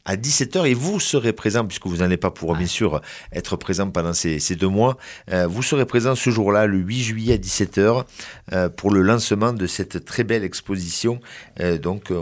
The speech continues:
Speaker 1: on le répète une fois, euh, cette exposition de peinture, euh, à Lourdes, à l'espace Mission, au boulevard Rémy Simpé, euh, par vous, Père Vincent Pradviel. Vous êtes moine à l'abbaye, euh,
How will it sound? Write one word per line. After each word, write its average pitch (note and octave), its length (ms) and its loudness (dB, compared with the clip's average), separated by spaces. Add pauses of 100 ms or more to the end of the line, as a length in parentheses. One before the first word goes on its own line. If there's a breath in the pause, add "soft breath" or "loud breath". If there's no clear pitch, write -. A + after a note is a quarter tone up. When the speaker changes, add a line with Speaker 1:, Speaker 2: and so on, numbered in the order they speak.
(120)
Speaker 1:
on D#2+ 100 -8
le E2 100 -4
répète E2 380 -10
une D#2+ 140 -10
fois, F2 300 -8 (400 loud breath)
euh, D2+ 160 -6
cette - 260 -10
exposition D#2 500 -8
de F2 200 -4
peinture, A2 760 -6 (280)
euh, E2+ 340 -4
à F#2+ 100 0
Lourdes, A2 360 -2
à F2 40 0
l'espace G#2 460 -2
Mission, G2+ 560 0
au - 20 -10
boulevard G2+ 380 2
Rémy G#2+ 200 -4
Simpé, G2 560 0 (540 loud breath)
euh, E2+ 540 2 (340)
par E2+ 160 -2
vous, G2 240 -4 (100)
Père F2 220 0
Vincent F2+ 340 -2
Pradviel. F2 480 -4 (140)
Vous F2 180 -8
êtes F2 160 -6
moine F#2 420 0 (520 loud breath)
à F2+ 120 -6
l'abbaye, F2 640 -2
euh, C#2+ 240 -8